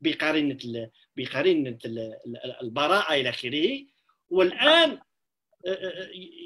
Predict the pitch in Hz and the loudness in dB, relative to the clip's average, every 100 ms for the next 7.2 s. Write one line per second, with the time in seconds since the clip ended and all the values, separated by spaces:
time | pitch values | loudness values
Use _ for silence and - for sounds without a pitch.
0 | - 147 185 269 208 202 - 262 247 196 | -14 -12 0 0 0 -4 -2 0 0 2
1 | 180 190 170 185 196 285 - 214 247 294 | 6 6 6 4 6 4 2 0 4 6
2 | 320 311 - 262 262 269 240 254 247 269 | 6 4 2 2 4 0 0 2 4 6
3 | 277 208 - 135 - 160 147 110 131 165 | 6 4 -2 -6 0 2 2 0 2 4
4 | 175 185 202 139 160 160 165 156 139 _ | 4 4 2 2 0 2 2 2 -2 _
5 | _ _ 285 339 147 240 - 170 160 254 | _ _ -6 -4 -4 -4 -4 -2 4 6
6 | 254 254 233 226 269 - 233 254 254 214 | 6 4 2 4 4 2 2 0 0 -8
7 | - | -10